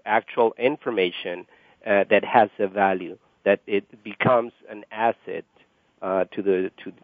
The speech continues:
to the, uh, to, to the organization. So I think that we, s-, but in order to get to that point, I think we still need to consider some basic principles in terms of having, uh, the right business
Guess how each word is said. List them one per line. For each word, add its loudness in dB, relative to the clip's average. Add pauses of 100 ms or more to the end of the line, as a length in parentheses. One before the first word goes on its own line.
to -10
the, -4
uh, 0
to, -12
to -4
the 2
organization. -2
So 4
I 4
think -2
that 4 (340)
we, -12
s-, -16
but 2 (240)
in 0
order 0
to -14
get -2
to -20
that -2
point, 0 (300)
I 4
think -2
we -6 (100)
still 4
need -10
to -16 (160)
consider -4
some 0
basic -6
principles -2
in -4
terms -2
of 2 (220)
having, 4
uh, 6
the -2
right 6
business -8